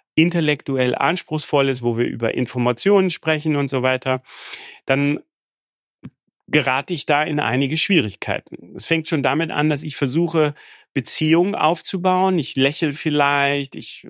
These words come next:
sag was Nettes, ich versuche, Gemeinsamkeiten aufzubauen. Und dieser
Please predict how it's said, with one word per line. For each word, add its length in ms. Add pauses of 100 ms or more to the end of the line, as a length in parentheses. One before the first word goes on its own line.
sag 300
was 180
Nettes, 460
ich 140
versuche, 320
Gemeinsamkeiten 840
aufzubauen. 640
Und 140
dieser 300